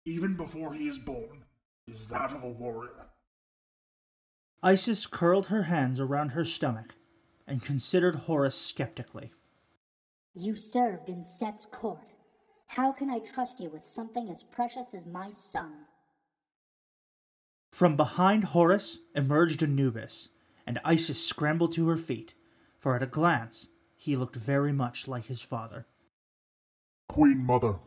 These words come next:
Speaker 2: said Anubis.
Speaker 1: "My father, my uncle, my mother, and you, all of you are agents of chaos. Ra rides his boat in the heavens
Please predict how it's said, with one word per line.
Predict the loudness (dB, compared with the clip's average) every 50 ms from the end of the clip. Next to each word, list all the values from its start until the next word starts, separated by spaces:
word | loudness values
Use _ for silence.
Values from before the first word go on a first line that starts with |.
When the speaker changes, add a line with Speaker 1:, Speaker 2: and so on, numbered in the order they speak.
| -16 -12
Speaker 2:
said | -2 6 8 8 8
Anubis. | 8 6 6 4 4 4 0 -2 -4 -6 -10 -12 -14 -16 _ _ _ _ _ _ _ _ _ _
Speaker 1:
"My | -4 -2 -2
father, | -2 0 4 6 8 8 8 8 6 2 2 -2 -8 -20 -20 _ _ _ _
my | -2 0 0 0 -2
uncle, | -4 -4 0 2 2 2 2 0 -6 -12 -20 _ _ _ _ _ _
my | 0 0 2
mother, | 2 2 2 0 0 2 4 2 2 2 -2 -10 -10
and | -8 -8 -6 -4
you, | -4 -2 0 0 -2 -4 -8 -16 _ _ _ _ _ _ _ _ _ _ _ _ _ _
all | 4 6 8 8 8 6
of | 4 2
you | 0 -2 -2 -2 -2
are | -6 -6 -4 _
agents | 4 4 6 6 4 0 0 0
of | -2 -4 -4 -8
chaos. | -4 -2 0 0 0 0 -4 -8 -12 -16 -16 -16 -20 _ _ _ _ _ _ _ _ _ _ _ _ _ _ _ _ -10
Ra | -4 2 4 8 10 10 10
rides | 10 6 4 4 4 4 4 2 0 2
his | 2 2 2 2
boat | -2 0 0 2 2 0 -2
in | -2 -2 0
the | 0 0
heavens | 0 -2 -2 -2 -2 -6 -6 -10 -14 -18